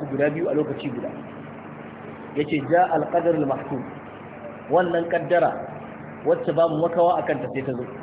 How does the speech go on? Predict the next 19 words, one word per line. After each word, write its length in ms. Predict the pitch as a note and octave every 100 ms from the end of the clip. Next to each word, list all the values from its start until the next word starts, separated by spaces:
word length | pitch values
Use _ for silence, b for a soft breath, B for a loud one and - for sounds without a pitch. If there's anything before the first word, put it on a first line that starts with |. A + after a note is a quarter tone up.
| - - - - - - - - -
Kaddarar 480 | E3+ F#3 F#3 G3+ E3+
da 60 | C#3+
babu 280 | D3 F3 D3+
makawa 400 | D3+ D#3 D#3 D3
a 40 |
kanta. 280 | C3+ A#2+ - - - - - - - - -
Al-musaddiqu 760 | D3 D#3 D#3 - G#3 F3 F#3+ F3
li 120 | D3+
qawlihi 380 | C#3 F3 D#3 D3+ D3+
ta'ala. 360 | C3 C3+ C3 - - - - - - -
Wannan 360 | - G#3 F#3+ F3+
kaddarar 420 | F#3 E3 F#3 F3 D3
wacce 280 | G3 G3 E3
take 360 | F#3 - D#3+ C3+
gaskata 420 | G3 G#3 D3+ D3+ C#3+
maganar 440 | C#3 E3+ F3+ C#3
fadin 240 | F3+ E3 D#3
Allah 280 | E3 D#3 C3
ta'ala, 400 | C#3 D#3+ F3+ F#3+